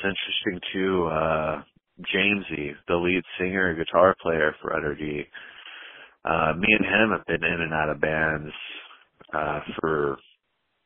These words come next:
well over a decade. Um, it's been wild. We met on Craigslist through a musician's ad, and, um, his buddy wanted to ride with,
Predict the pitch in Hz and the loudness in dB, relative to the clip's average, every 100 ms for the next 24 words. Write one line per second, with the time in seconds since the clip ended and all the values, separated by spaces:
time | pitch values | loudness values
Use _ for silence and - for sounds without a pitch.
0 | - 101 120 107 90 92 90 80 - 78 | -6 4 8 8 8 6 4 2 2 -2
1 | - 76 71 71 - - - - - - | -2 -2 -2 -2 -6 -14 -20 -20 -18 -18
2 | - - - _ - 80 76 78 73 71 | -18 -20 -20 _ -4 -2 -2 -4 -6 -12
3 | 73 - - - - 82 - 90 76 73 | -16 -20 -20 -20 -6 -6 0 0 4 6
4 | 78 82 80 73 _ _ _ _ _ 87 | 8 6 4 0 _ _ _ _ _ 2
5 | 85 92 87 76 - - 82 85 - 76 | 4 4 2 0 -6 0 2 2 -4 -4
6 | 76 - - - - - - - - - | -4 -4 -10 -12 -10 -8 -6 -8 -10 -10
7 | - - - 101 101 90 90 85 90 - | -10 -12 6 8 8 4 0 4 4 4
8 | 90 80 76 71 76 80 92 - - - | 0 0 0 2 4 6 4 0 -8 -12
9 | - - - - - - 78 78 78 78 | -12 -12 -12 -16 -12 2 6 6 6 4
10 | 78 78 76 73 73 - 104 95 90 101 | 4 4 0 -4 -6 0 2 4 8 8
11 | 92 85 85 85 80 78 85 85 82 85 | 8 6 4 2 0 4 6 8 6 6
12 | 104 95 - | 8 8 6